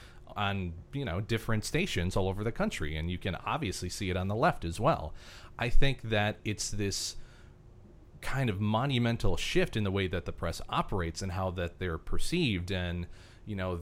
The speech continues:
the voraciousness that we intake information and the need to come up with something that we're going to take in,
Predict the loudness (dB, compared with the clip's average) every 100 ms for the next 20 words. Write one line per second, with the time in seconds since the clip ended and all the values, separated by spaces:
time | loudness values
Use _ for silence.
0 | -6 -6 -4 -6 -4 -4 0 -2 -2 -4
1 | -4 -6 -2 -2 -2 -4 -4 -4 -2 -4
2 | -2 -2 -2 -2 -4 -2 -2 0 0 0
3 | 0 -2 0 0 0 -2 -2 2 2 0
4 | -2 -2 0 0 0 -4 -4 -6 -10 -12
5 | -14 -8 -2 0 0 -4 -12 -20 -14 -6
6 | -2 0 0 -2 -4 -4 -2 0 -2 0
7 | 0 0 0 0 0 -2